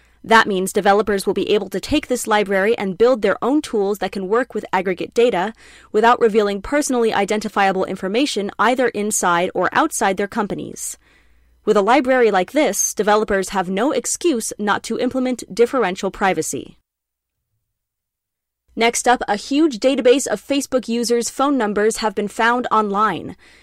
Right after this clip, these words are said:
The exposed server contained more than four hundred nineteen million records over several databases on users across geographies, including one hundred thirty-three million records on users based in the United States.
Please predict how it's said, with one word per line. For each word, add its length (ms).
The 100
exposed 540
server 460
contained 480
more 200
than 160
four 300
hundred 340
nineteen 600
million 400
records 540
over 220
several 400
databases 640
on 140
users 400
across 460
geographies, 800
including 520
one 160
hundred 280
thirty-three 520
million 320
records 400
on 180
users 400
based 340
in 120
the 80
United 400
States. 580